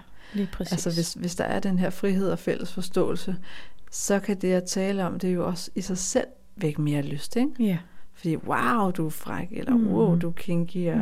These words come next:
Speaker 1: Mm.
Speaker 2: "Ej, hvor var det lækkert at høre om," og,
Speaker 1: Mm.
Speaker 2: "Uha."
Speaker 1: Ja.
Speaker 2: Mm.
Speaker 1: Mhm.
Speaker 2: Jeg tænker, at, øhm, vi skal til at runde af for nu.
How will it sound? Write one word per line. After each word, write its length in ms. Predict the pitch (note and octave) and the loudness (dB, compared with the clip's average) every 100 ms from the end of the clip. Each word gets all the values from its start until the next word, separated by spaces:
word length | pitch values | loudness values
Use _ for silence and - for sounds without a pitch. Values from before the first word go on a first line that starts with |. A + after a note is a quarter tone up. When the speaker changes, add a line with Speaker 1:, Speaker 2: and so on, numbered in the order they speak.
| G#3 | 2
Speaker 1:
Mm. 160 | G3 F#3 | 2 2
Speaker 2:
"Ej, 120 | A3+ | 2
hvor 140 | G3 D#3+ | 2 0
var 140 | D#3+ | 0
det 160 | D#3 D#3+ | 0 0
lækkert 280 | E3 F3 E3+ | 0 0 -2
at 100 | E3+ | -2
høre 240 | F3 E3+ | 2 2
om," 120 | D#3+ | 2
og, 100 | D#3 | -2
Speaker 1:
Mm. 180 | A#3+ A3+ | 0 2
Speaker 2:
"Uha." 320 | - F3+ D#3+ F3+ - - | 4 2 2 2 2 4
Speaker 1:
Ja. 180 | F#3+ E3 C#3+ - - - - - - - - | 4 4 2 -4 -8 -4 -2 0 0 0 0
Speaker 2:
Mm. 80 | G3 F#3+ G3 G#3 G3+ | 0 -2 -2 -4 -4
Speaker 1:
Mhm. 320 | F#3 F#3+ B3+ - - - - - - - - - - - - - - - - - - - - - - - - - - - - - - - | -4 -4 -8 -6 -4 -4 -4 -6 -10 -16 -16 -12 -10 -8 -8 -8 -8 -10 -10 -12 -12 -16 -18 -20 -20 -20 -16 -14 -12 -10 -10 -10 -10 -6
Speaker 2:
Jeg 140 | E3+ F#3 | -6 -6
tænker, 560 | - G#3+ A3 C4 C4 B3 | 0 2 4 4 2 0
at, 320 | - G3+ G3 G3 | 0 -2 0 2
øhm, 680 | F#3 F3+ E3 D#3+ D#3 D#3 E3 - - - | 4 6 4 4 2 0 0 -2 -6 -6
vi 120 | - F3+ | -2 0
skal 200 | - A#3+ | 2 2
til 160 | - | 4
at 220 | B3+ B3+ | 2 2
runde 160 | B3+ A#3+ | 2 0
af 160 | B3 C#4+ | 0 -4
for 140 | D4+ B3+ | 2 6
nu. 240 | A#3+ D4 | 8 6